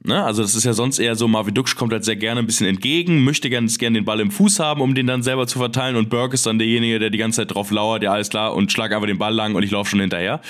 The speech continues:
So, und gestern, dadurch fehlte so ein bisschen noch eine zusätzliche Tiefe im Spiel und das fand ich, haben, haben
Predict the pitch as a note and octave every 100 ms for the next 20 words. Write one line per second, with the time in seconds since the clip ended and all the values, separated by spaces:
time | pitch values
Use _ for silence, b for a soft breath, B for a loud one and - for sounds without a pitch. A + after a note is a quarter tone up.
0 | B B B - B2+ A2+ G#2+ A#2+ - B2+
1 | A#2+ A#2 B2+ B2 C#3 F3 E3+ B2+ A2+ B2+
2 | - C3 C3 B2+ B - B2 A#2+ - G#3
3 | F3 B2 - A2 A2+ - F#3 G#2 F2 -
4 | E2+ D#2+ D#2 - A#2 B2+ B2+ A2+ A2 G#2+
5 | G#2+